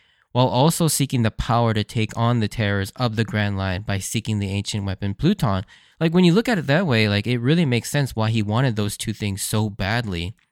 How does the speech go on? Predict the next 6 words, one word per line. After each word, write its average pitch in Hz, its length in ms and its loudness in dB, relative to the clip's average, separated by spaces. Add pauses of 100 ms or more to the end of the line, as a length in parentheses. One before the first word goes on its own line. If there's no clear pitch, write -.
(320)
Particularly 269 500 2
the 143 180 6
line 110 280 2
about 110 340 0
abandoning 110 600 2
Nakama 107 540 2